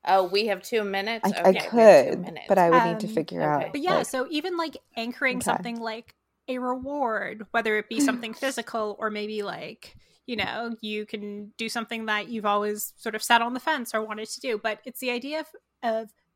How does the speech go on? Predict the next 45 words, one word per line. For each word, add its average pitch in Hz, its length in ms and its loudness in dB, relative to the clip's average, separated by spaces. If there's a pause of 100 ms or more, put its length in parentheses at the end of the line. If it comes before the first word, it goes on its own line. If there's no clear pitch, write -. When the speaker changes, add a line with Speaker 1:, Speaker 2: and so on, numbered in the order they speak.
(760)
Speaker 3:
rewarding 247 600 2
yourself 226 380 -2
and 220 100 -4
not 233 180 -2
always 247 280 -4
being 247 200 -8
so 220 220 -8
down 208 340 -8
on 220 140 -10
yourself. 214 340 -12
And 220 120 -10
if 220 120 -14
you 226 120 -8
miss 240 260 -6
a 240 80 -4
day, 208 400 -6
it's 240 160 -8
okay, 233 340 -4
'cause 214 200 -10
you 233 100 -4
have 208 320 -8 (220)
infinite 269 440 -4
other 254 200 0
days 220 240 -2
that 196 140 -10
you 226 120 -12
can 220 160 -10
do 208 160 -10
it, 202 180 -16 (360)
and 233 100 -4
that 240 80 -4
you're 254 160 -6
working 254 420 -4
towards 233 300 -4
a 226 40 -10
goal. 220 200 -6
So - 160 -6
the 254 80 -6
goal 302 280 -2
isn't, 247 280 -6
like, 214 220 -10 (160)
hitting 233 280 -4
a 269 120 -6 (100)
goal 240 340 0
weight 196 380 -2